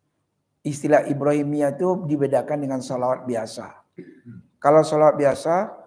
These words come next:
Allahumma salli ala Muhammad wa ala ali Muhammad. Tapi kalau salat, salawat Ibrahimiyah, Allahumma salli ala Muhammad wa ali Muhammad kama sallaita ala Ibrahim wa ala ali Ibrahim wa barik ala Muhammad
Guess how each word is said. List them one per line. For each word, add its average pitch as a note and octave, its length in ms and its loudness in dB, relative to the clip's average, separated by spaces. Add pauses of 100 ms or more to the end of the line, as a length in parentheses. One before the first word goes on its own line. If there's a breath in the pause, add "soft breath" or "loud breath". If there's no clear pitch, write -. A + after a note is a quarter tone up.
(400)
Allahumma C3+ 480 2
salli B2+ 320 -2
ala B2+ 560 0
Muhammad B2+ 800 -4
wa B2+ 160 0
ala A#2+ 320 -4
ali A#2+ 320 -6
Muhammad. A#2 640 -10 (1120 loud breath)
Tapi D3 240 -2
kalau F3 240 6
salat, D#3 320 2 (400)
salawat D3 480 4
Ibrahimiyah, C#3 720 -4 (720)
Allahumma C#3+ 400 2
salli C#3 320 -2
ala B2+ 240 0
Muhammad C3 640 -6
wa C#3+ 160 -6
ali B2 240 -4
Muhammad B2+ 480 -8
kama B2+ 240 -4
sallaita D#3+ 640 2
ala C3 160 -2
Ibrahim B2+ 640 -6 (640)
wa G3+ 160 -14
ala C#3 160 -8
ali B2+ 160 -8
Ibrahim C3+ 400 -2
wa B2 80 0
barik C#3+ 320 2
ala A#2+ 240 -8
Muhammad C3+ 420 -10